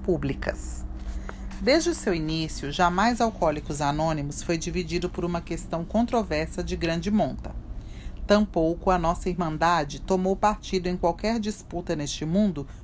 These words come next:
conturbado. Não se trata, contudo, de uma virtude duramente adquirida. Pode-se quase dizer que nascemos com ela,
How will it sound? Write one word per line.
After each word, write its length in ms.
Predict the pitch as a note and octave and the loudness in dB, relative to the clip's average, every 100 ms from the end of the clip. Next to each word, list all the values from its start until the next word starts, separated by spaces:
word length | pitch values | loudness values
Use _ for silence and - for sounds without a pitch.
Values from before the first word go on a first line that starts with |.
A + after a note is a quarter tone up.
| - | 2
conturbado. 840 | - B3+ D4 C4 G3+ C3 - - - - - - - - - | 4 4 2 -4 2 4 4 -4 -14 -16 -16 -14 -14 -16 0
Não 160 | A3+ | 2
se 160 | D4+ E4+ | 4 2
trata, 320 | G#3+ E3+ E3+ | 4 2 2
contudo, 600 | E3 D#3 D#3 A3+ G#3+ D#3 | -4 -6 -2 2 4 2
de 100 | D3 | -2
uma 140 | E3+ F3 | 0 0
virtude 500 | F3+ F#3+ G3 F#3+ F3+ | 0 0 0 0 0
duramente 560 | F#3 G3 F#3+ F3+ F3 | 2 4 4 0 -2
adquirida. 720 | F#3 F3+ - A3+ G3+ D3+ - - - - - - - | -2 -4 -2 0 0 -2 -6 -10 -12 -12 -12 -14 2
Pode-se 400 | E3+ F3 - F#3 | 4 4 2 2
quase 380 | - G#3+ A#3 F#3 | 2 2 2 0
dizer 460 | D#3+ D3+ E3+ E3 | -4 0 2 2
que 120 | - E3+ | -2 0
nascemos 540 | F3 - F#3+ F#3 F#3+ | 0 0 0 0 0
com 200 | - A3+ | 2 4
ela, 320 | F3 D3+ B2+ | 4 0 -2